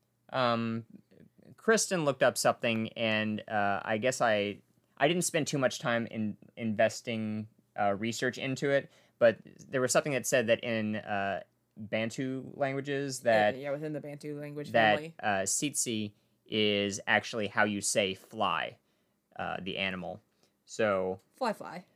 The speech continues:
Speaker 1: yeah, it's, could be redundant, kind
Speaker 2: Desert,
Speaker 1: of like
Speaker 2: desert. <laughs>
Speaker 1: Yeah, Sahara Desert in, in Arabic, the word Sahara is desert, so, uh, that's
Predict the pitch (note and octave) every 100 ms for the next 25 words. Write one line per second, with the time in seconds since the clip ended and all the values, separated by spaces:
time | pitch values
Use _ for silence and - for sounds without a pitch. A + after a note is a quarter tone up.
0 | _ - G2 F#2 - - - _ _ _
1 | C3+ _ _ - - B2 G#2+ G#2 G2 F#2+
2 | F2 F#2+ A2+ B3+ - - E3 D#3+ - G3
3 | A3 G#2 G2 - B2+ D#3 C3+ A#2+ A2 G#2+
4 | G#2 A#2 G#2+ G#2+ - A2+ A#2+ A2 G#2 G2
5 | - G#2 G2+ G2 F#2+ - _ - - B2+
6 | A2+ G2+ F2+ F#2 _ _ - G#2 F#2+ F#2
7 | A2 G2+ F#2+ F#2 - A2 F#2+ F#2+ F#2+ G2+
8 | F#2+ F2+ F2+ G#2 -